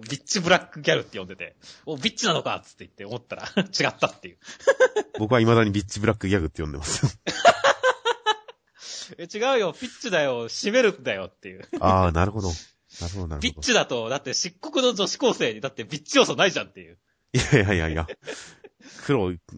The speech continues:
Speaker 2: もう、ガングロって言ったらもうビッチじゃないですか、当然。
Speaker 1: <laughs> まあ、わかるよ、わかるよ、その気持ちはっていう。
Speaker 2: 今ちょっと気づきましたけど、最初に出てきたこの、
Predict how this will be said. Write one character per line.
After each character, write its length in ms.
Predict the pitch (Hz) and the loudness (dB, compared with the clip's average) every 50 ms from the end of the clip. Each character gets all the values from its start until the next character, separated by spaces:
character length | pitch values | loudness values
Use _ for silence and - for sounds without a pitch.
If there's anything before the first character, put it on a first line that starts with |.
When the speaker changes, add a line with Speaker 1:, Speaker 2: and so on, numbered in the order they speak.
| - _ - | -20 _ -18
Speaker 2:
も 420 | 80 80 104 104 92 85 78 73 73 | -14 -12 -10 -8 -8 -8 -8 -8 -6
う、 60 | 82 | -2
ガ 120 | 92 104 | 0 0
ン 80 | 110 107 | 0 0
グ 80 | 104 107 | 0 -2
ロ 60 | 104 | -2
っ 20 | |
て 80 | 98 - - | -2 -2 -4
言 40 | 95 | -4
っ 40 | - | 0
た 100 | - 117 | 0 0
ら 80 | 92 | 0
も 120 | 82 80 78 | 0 -4 -6
う 20 | |
ビ 140 | 76 87 90 | -8 -8 -10
ッ 20 | |
チ 120 | - - - | -10 -10 -12
じ 40 | 78 | -10
ゃ 40 | 69 | -10
な 60 | - | -10
い 40 | - | -12
で 60 | - | -14
す 60 | - | -16
か、 60 | 69 | -16
当 140 | - 69 69 69 | -14 -14 -14 -14
然。 140 | 62 67 69 _ _ _ _ _ _ - | -14 -16 -18 _ _ _ _ _ _ -16
Speaker 1:
<laughs> 60 | - - - - - - - 523 508 - - 453 453 - - 269 - _ - - _ _ _ _ - - - _ _ _ - - - - 233 | -10 -2 0 0 0 0 0 -4 -2 -2 -6 -6 -6 -6 -10 -12 -12 _ -18 -20 _ _ _ _ -20 -20 -20 _ _ _ -20 -16 -14 -8 -4
ま 80 | 254 269 | -2 0
あ、 40 | 185 | 2
わ 140 | - - | 2 2
か 100 | - 262 | 2 2
る 80 | 226 143 | 0 0
よ、 60 | 107 113 | -2 -4
わ 100 | 135 - | -4 -2
か 100 | 294 170 | -2 -2
る 60 | 120 | -2
よ、 60 | 107 | -4
そ 100 | - 143 | -8 -10
の 80 | 131 - | -10 -10
気 100 | - 143 | -10 -10
持 100 | 117 107 | -12 -10
ち 120 | - 123 | -10 -10
は 60 | 104 | -12
っ 40 | 95 | -12
て 180 | _ _ - 98 | _ _ -20 -20
い 80 | 98 | -20
う。 80 | 95 90 _ _ _ _ _ _ _ _ _ _ _ _ _ _ _ _ _ _ _ | -20 -20 _ _ _ _ _ _ _ _ _ _ _ _ _ _ _ _ _ _ _
Speaker 2:
今 200 | - 151 151 120 | -8 -6 -6 -4
ち 100 | - - | -4 -6
ょ 20 | |
っ 40 | - | -8
と 80 | - 98 | -8 -10
気 120 | - - 90 | -10 -10 -10
づ 60 | 92 | -6
き 100 | - 101 | -4 -4
ま 80 | 98 | -4
し 40 | - | -4
た 100 | - 92 | -6 -8
け 80 | - 85 | -6 -6
ど、 120 | 80 78 80 | -4 -4 -4
最 220 | - - 147 170 | 0 0 0 0
初 160 | - - 185 | 0 -2 -4
に 100 | 185 170 | -4 -4
出 80 | 151 156 | -4 -6
て 80 | - | -8
き 80 | 90 - | -8 -8
た 80 | - 82 | -8 -10
こ 140 | - 101 | -6 -4
の、 280 | 98 98 98 98 95 | -2 0 0 -2 -2